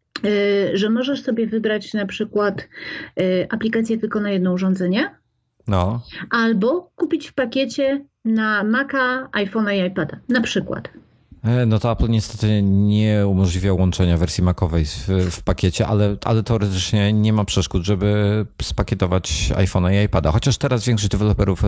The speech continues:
Speaker 2: tworzy jedną aplikację na iPhone'a i na iPada, bo jest
Speaker 1: Tak,
Speaker 2: łatwiej.
Speaker 1: to jest wygodniejsze, tak? I nie, i pracujesz raz, a nie pięć razy.
Speaker 2: No, no, no.
Speaker 1: Pewnie, pewnie, pewnie.
Speaker 2: E, no w każdym razie,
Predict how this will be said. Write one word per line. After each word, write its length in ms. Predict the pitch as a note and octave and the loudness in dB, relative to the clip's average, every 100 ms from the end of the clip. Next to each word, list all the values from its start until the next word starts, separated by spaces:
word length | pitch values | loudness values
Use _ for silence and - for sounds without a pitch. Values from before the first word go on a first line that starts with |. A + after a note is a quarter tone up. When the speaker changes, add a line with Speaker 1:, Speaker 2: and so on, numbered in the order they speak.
| F#2 | 0
Speaker 2:
tworzy 280 | - G2+ E2+ | 0 0 2
jedną 200 | F#2 E2+ | 2 2
aplikację 420 | D2+ - D#2 - | 2 2 0 2
na 100 | D2+ | 2
iPhone'a 260 | D2 D2+ D2 | 2 2 2
i 40 | |
na 100 | D2+ | 2
iPada, 260 | D2 - - | 2 2 2
bo 60 | |
jest 100 | D#2+ | 4
Speaker 1:
Tak, 80 | - | 2
Speaker 2:
łatwiej. 240 | D#2+ - - | 2 2 2
Speaker 1:
to 40 | |
jest 140 | E4+ C#4+ | 0 0
wygodniejsze, 600 | D#4 C#4+ B3+ A3+ A3 G3 | -2 -2 0 -2 -2 -6
tak? 200 | G#3+ A#3+ | -4 -2
I 60 | |
nie, 400 | A#3 A3+ A3 A3 | 0 0 0 0
i 100 | A#3 | -2
pracujesz 480 | - A#3 A#3 A#3+ A3+ | -4 -4 -2 -2 0
raz, 240 | G#3+ F3+ | 0 0
a 40 | F3 | 0
nie 160 | E3+ | -2
pięć 300 | D#3+ D#3 D#3+ | 0 -2 -2
razy. 280 | - D3 - - A2+ | -4 -4 -6 -6 0
Speaker 2:
No, 200 | G#2+ G2 | 2 2
no, 140 | F#2 | 2
no. 220 | F2 E2+ F2+ - _ _ - - - A#3 | 2 0 -2 -10 _ _ -20 -20 -8 -4
Speaker 1:
Pewnie, 420 | A4 G4 G#3 E3 F#3 | 0 2 2 0 -2
pewnie, 300 | - E4+ D4 | -2 0 0
pewnie. 520 | D4 E4+ A3 F#3+ F#3+ - - - _ _ _ _ _ _ - - - | 0 -2 0 -2 -2 -8 -20 -20 _ _ _ _ _ _ -20 -20 -10
Speaker 2:
E, 140 | A#2 A#2+ | -4 -2
no 120 | C3+ | -2
w 80 | - | -2
każdym 300 | D3 B2 C3+ | -2 0 2
razie, 560 | B2 A2+ A#2 A2 G#2+ | 2 2 2 2 2